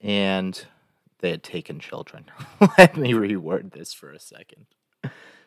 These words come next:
So, there was a study done with children, and they had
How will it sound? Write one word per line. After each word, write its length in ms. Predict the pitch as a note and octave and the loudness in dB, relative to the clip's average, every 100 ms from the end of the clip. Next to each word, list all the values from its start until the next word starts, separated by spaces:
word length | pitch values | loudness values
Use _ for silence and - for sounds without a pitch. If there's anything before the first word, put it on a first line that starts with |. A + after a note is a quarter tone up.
| _ | _
So, 480 | - B2 A2 G#2+ G#2 _ _ _ _ _ _ | 6 8 8 4 -4 _ _ _ _ _ _
there 200 | B2+ C#3+ | 0 2
was 140 | F3 D#3+ | 4 0
a 60 | |
study 360 | D3+ - A#2+ A2+ | 0 6 6 6
done 420 | G#2+ F2+ F2 F#2 - | 2 2 0 -8 -8
with 360 | F#2+ F#2+ - _ _ _ | 0 0 -2 _ _ _
children, 480 | - F2 - D#2+ - _ _ - | 0 0 0 -14 -16 _ _ -6
and 360 | G2 F#2 F2 - _ _ _ _ _ - | -2 -2 -4 -12 _ _ _ _ _ 0
they 180 | G2+ | 0
had 440 | F#2+ G2 F#2 F2+ | 2 0 0 -2